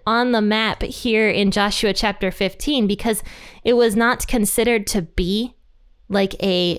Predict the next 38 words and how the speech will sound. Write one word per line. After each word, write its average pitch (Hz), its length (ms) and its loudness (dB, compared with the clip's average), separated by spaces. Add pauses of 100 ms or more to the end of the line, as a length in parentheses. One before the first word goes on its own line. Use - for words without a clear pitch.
good 190 240 0
village. 190 400 -2
In 190 120 0
fact, 208 200 -2
in 202 360 0 (300)
Scripture, 208 520 -2
it 196 60 2
was 202 120 -2
actually 214 300 -2
mentioned 190 420 0
that 170 300 -2
Bethlehem 190 480 0
was 165 160 -2
the 185 160 0
least 233 420 -2
of 165 140 -4
all 175 160 2
the 165 80 0
villages, 165 520 0 (360)
and 196 140 2
that's 196 180 -2
why 185 240 2
Jesus 170 400 -4
was 156 100 -6
going 160 240 -2
to 147 60 -6
be 165 100 -2
born 254 360 0
there. 98 240 -8 (680)
Jesus 185 320 -2
was 175 160 -2
going 196 220 0
to 170 80 -6
be 196 120 0
born 170 340 0
with 165 140 0
very 185 320 0
humble 190 720 -2